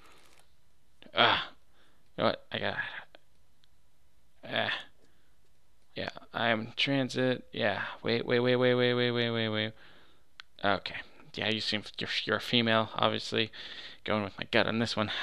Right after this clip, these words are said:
<laughs> Maybe I shouldn't go with my gut, 'cause I go with my gut a lot of the time, and it doesn't seem, ah, Smeagol.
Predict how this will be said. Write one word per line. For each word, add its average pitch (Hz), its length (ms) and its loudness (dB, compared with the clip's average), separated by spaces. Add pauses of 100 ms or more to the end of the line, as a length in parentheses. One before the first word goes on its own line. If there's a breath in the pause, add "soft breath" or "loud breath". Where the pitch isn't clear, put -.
<laughs> - 220 -14
Maybe - 180 6
I 113 40 10
shouldn't 104 260 6
go 101 100 4
with 98 140 -2
my 101 60 0
gut, - 220 4
'cause 113 120 -4
I 120 120 6
go 117 260 8
with 107 160 4
my 104 80 2
gut 101 180 6
a 101 60 6
lot 107 260 10
of 107 100 4
the 104 80 0
time, 107 300 2
and 107 100 2
it 120 180 0 (440 loud breath)
doesn't 131 300 0
seem, - 340 -6
ah, 117 520 12
Smeagol. 147 1080 2